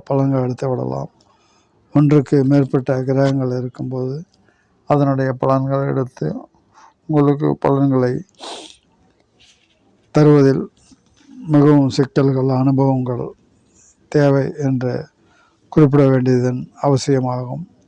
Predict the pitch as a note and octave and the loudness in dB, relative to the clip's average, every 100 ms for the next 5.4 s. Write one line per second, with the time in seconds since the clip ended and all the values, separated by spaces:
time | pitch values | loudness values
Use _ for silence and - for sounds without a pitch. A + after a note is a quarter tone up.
0 | _ _ _ _ _ - C#3 C#3+ C3 D3 | _ _ _ _ _ 2 2 4 0 0
1 | C3+ C3+ C3+ B2+ B2+ B2+ B2+ C3 C3+ C3+ | 0 0 -2 -6 -6 -6 -2 0 0 -2
2 | B2 B2+ B2+ B2 D3 - _ _ _ _ | -6 -6 -6 -6 -10 -18 _ _ _ _
3 | _ _ C#3+ C#3 C#3 - C3+ C#3 C#3+ C#3 | _ _ 0 2 0 -2 -6 -2 0 0
4 | C3 B2+ B2 B2 C3 C3+ B2+ C3+ C3+ C3 | -2 -4 -4 -4 -2 -4 -4 -2 -2 -2
5 | C3+ C3 B2 | -2 -2 -4